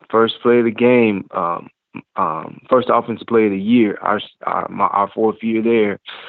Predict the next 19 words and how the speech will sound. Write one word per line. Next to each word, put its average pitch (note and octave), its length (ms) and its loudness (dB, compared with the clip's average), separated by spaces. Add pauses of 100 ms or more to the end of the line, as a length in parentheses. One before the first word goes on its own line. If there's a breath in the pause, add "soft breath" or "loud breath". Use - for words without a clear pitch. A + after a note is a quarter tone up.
(580 loud breath)
uh, E2+ 300 -6 (100)
come, G#2+ 200 -2 (300)
call, G#2+ 260 2
the G#2 100 -6
play A2 240 -2
comes A2 300 -2
in, C3 340 2 (120)
and, F#2+ 160 -6
<laughs> - 340 -8
and F#2 120 -2
it's G2 160 -2
a A#2 60 2
bomb. G#2+ 480 2 (100)
And, F#2+ 300 -8
uh, F#2 320 -4 (600 loud breath)
we G#2 180 -6
went G#2+ 340 -4
for, G2 140 -6
like, G2+ 240 -2